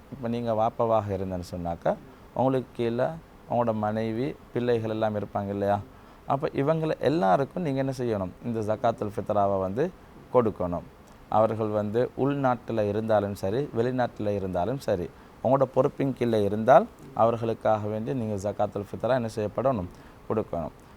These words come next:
இப்ப நாலு பேர்கள் வீட்டுல இருக்கிறோன்னு சொன்னா பத்து கிலோ அரிசி பேக் ஒண்ணு போகும். அப்ப அதை எடுத்து வந்து நாங்க அன்ற-, அந்த உங்களுடைய வீட்டுக்கு பக்கத்திலேயோ அல்லது உங்களுடைய ஊர்லேயோ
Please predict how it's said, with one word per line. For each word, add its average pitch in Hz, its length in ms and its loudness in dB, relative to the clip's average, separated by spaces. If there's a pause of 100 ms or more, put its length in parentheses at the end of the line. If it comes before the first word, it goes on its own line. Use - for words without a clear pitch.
(100)
இப்ப - 160 2
நாலு 117 320 2
பேர்கள் 110 420 -2
வீட்டுல 104 220 -4
இருக்கிறோன்னு 101 480 -4
சொன்னா 101 260 -4
பத்து 117 340 -4
கிலோ 107 160 -4
அரிசி 104 240 -4
பேக் 95 200 -2
ஒண்ணு 98 140 -2
போகும். 92 340 -4 (360)
அப்ப 120 220 0
அதை 110 200 2
எடுத்து 101 240 -4
வந்து 98 200 -4
நாங்க 120 340 2 (360)
அன்ற-, 110 460 4
அந்த 110 260 2 (840)
உங்களுடைய 120 800 2
வீட்டுக்கு 117 600 -2
பக்கத்திலேயோ 101 720 -2 (220)
அல்லது 107 460 0
உங்களுடைய 117 460 -2 (100)
ஊர்லேயோ 113 640 0